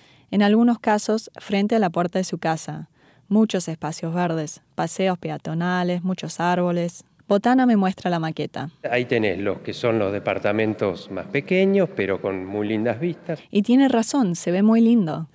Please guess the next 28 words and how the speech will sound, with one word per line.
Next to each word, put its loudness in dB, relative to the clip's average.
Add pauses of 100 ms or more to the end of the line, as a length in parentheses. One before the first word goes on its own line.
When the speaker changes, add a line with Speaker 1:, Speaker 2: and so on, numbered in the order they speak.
(360)
Speaker 2:
Todos 4
los 2
departamentos 0
en 2
este -2
proyecto -2 (340)
tienen 2
vista -2
al -2
agua. -4 (1040)
Todos. 0
Speaker 1:
Y 4
esa 4
conexión 2
visual 2
con -2
el 0
ambiente, 2
con -4
el -2
delta, 0 (280)
es 0
lo 2
que 0
atrae 4
a 4
la 0
gente. -6